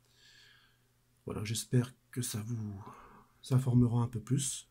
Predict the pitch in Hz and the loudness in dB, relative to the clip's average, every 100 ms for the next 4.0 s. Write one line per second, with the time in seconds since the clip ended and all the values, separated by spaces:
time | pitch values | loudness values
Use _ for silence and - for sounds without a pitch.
0 | _ - 107 104 104 107 135 - _ - | _ -8 -6 -4 -4 -4 -4 -8 _ -20
1 | - _ _ _ - - 156 135 143 135 | -20 _ _ _ -10 0 2 2 6 8
2 | 131 131 135 123 123 - 110 107 151 143 | 8 4 4 4 4 4 0 0 -4 -2
3 | 131 147 131 147 156 143 160 151 131 104 | 0 4 4 4 2 0 0 0 0 -2